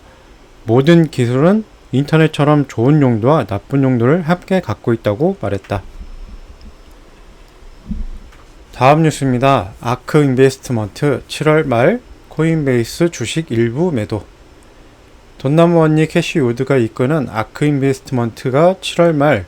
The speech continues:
코인베이스 지분 일부를 매도했다고 외신이 보도했다. 보도에 의하면 캐시 우드 아크 인베스트먼트 창업자는 블룸버그와의 인터뷰에서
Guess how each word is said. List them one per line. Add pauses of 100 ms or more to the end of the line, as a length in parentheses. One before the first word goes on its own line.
(120)
코인베이스
지분
일부를
매도했다고 (460)
외신이
보도했다. (720)
보도에
의하면
캐시
우드
아크
인베스트먼트
창업자는 (460)
블룸버그와의
인터뷰에서